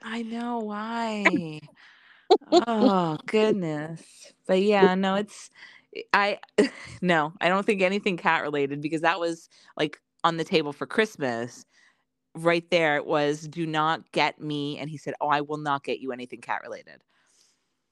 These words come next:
Speaker 1: So that
Speaker 2: Aw.
Speaker 1: was, like, right off the, 'cause he's like, "I think you have enough cats and cat things to, you know, f-,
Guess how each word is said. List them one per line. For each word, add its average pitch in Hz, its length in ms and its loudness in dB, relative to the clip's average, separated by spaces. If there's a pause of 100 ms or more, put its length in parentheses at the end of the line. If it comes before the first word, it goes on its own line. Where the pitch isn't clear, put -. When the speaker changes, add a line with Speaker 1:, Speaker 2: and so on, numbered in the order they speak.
(340)
Speaker 1:
So 151 380 10
that 214 60 12
Speaker 2:
Aw. 277 60 8
Speaker 1:
was, 175 160 -2
like, 156 180 0
right 170 180 4
off 165 180 -2
the, - 100 -8 (120)
'cause 311 220 -4 (420)
he's 269 220 0
like, 247 120 4
"I 254 40 -2
think 247 240 -8
you 269 80 -2
have 240 160 0
enough 202 260 0
cats - 600 -2 (160)
and 190 160 -4
cat - 280 -2 (100)
things 175 400 -2
to, 165 320 2 (260)
you 175 80 -2
know, 156 200 0
f-, - 160 -20